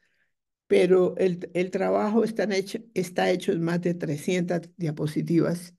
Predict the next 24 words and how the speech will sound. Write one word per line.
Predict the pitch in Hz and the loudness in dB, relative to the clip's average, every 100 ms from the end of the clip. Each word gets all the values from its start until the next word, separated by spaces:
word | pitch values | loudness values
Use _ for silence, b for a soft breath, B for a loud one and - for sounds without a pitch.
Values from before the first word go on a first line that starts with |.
| _ | _
Y | 208 196 | 0 2
la, | 185 175 | 2 0
ya | 175 196 | 0 0
saben | 190 208 190 180 | 0 0 0 0
que | 180 | 0
una | 165 175 | 0 -2
presentación | 185 180 175 160 160 156 170 | -4 -8 -6 -4 -4 -2 0
ejecutiva | 190 185 170 156 175 185 180 B B B B | 0 -2 -4 2 4 4 2 B B B B
es | - 156 | -4 -2
solamente | 175 180 214 226 | 0 -2 0 0
un | 233 | 0
resumen. | 220 - 508 262 - - _ _ _ _ _ _ _ _ _ _ - | 0 2 0 0 -6 -14 _ _ _ _ _ _ _ _ _ _ -6
En | 160 165 | -2 0
eso | 175 185 220 202 - | 0 0 -2 -4 -4
hay | 185 180 196 | 0 0 0
documentación, | 180 196 196 180 170 165 156 185 165 180 277 240 - _ _ | 2 0 2 0 0 -2 -4 -2 0 0 -2 -4 -10 _ _
eh, | - 165 151 - | -4 -2 -2 -4
escrita | 156 - 226 208 175 226 - - _ _ _ _ | -4 0 2 4 2 -2 -4 -20 _ _ _ _
que | - | 2
hay | 175 170 | 4 4
necesidad | 190 190 180 175 147 | 2 0 -2 0 -2
de | 151 | 0
actualizar, | 175 175 180 156 151 139 156 - _ _ _ _ _ _ _ _ _ - | -2 -2 -4 -4 -4 -6 -6 -10 _ _ _ _ _ _ _ _ _ -6
eh, | 165 160 151 156 151 | -2 0 0 -2 -6